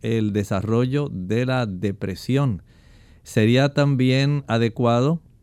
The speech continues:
el que usted considerara que además de ir al psiquiatra, pueda comenzar un proceso de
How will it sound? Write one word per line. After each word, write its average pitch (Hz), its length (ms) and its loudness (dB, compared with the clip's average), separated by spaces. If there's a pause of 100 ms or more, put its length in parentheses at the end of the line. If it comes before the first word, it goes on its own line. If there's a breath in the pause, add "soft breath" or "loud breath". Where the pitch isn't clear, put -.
(220)
el 110 160 0
que 110 100 0
usted 123 220 0
considerara 107 1000 0 (640 soft breath)
que 123 180 4
además 110 600 4
de 170 180 4
ir 151 380 2
al 135 260 2
psiquiatra, 135 760 0 (680 soft breath)
pueda 170 400 4
comenzar 147 720 2
un 131 140 0
proceso 135 760 0
de 135 500 -2